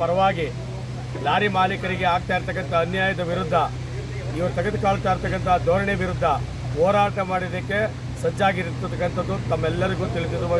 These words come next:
ವಿಷಯವಾಗಿರುತ್ತದೆ. ಆದರೆ ಇತ್ತೀಚಿನ ದಿನಗಳಲ್ಲಿ ಹೊರ ಜಿಲ್ಲೆಯ, ಹೊರ ರಾಜ್ಯದ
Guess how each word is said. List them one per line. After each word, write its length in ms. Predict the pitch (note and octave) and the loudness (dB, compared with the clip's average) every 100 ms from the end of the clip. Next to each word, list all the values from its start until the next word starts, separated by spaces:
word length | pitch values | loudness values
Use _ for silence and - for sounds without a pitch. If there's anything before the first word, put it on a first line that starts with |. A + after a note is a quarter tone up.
| E3+ | 0
ವಿಷಯವಾಗಿರುತ್ತದೆ. 720 | - E3 E3 D3+ C#3 D#3 D3 - - - - C#3+ | -2 0 2 0 -2 0 0 -2 -6 -6 -2 2
ಆದರೆ 240 | E3+ F3+ G3+ G#3 - - - D3 | 2 4 2 0 -6 -8 -8 -6
ಇತ್ತೀಚಿನ 480 | - G3+ F#3+ F#3+ F#3 | -4 -4 -2 -2 -2
ದಿನಗಳಲ್ಲಿ 480 | F3 F#3 F3+ E3+ D#3 - - - - - - - - - - - - | -2 0 2 2 0 -2 -6 -6 -6 -6 -6 -6 -6 -6 -6 -4 2
ಹೊರ 140 | F3+ G#3 E3+ | 2 2 0
ಜಿಲ್ಲೆಯ, 320 | G#3 G#3 F#3 C#3+ - - - | 0 2 2 0 -4 -8 -2
ಹೊರ 160 | D#3+ G3 G#3 | 0 2 2
ರಾಜ್ಯದ 360 | G#3 F#3 F#3+ | 0 -2 0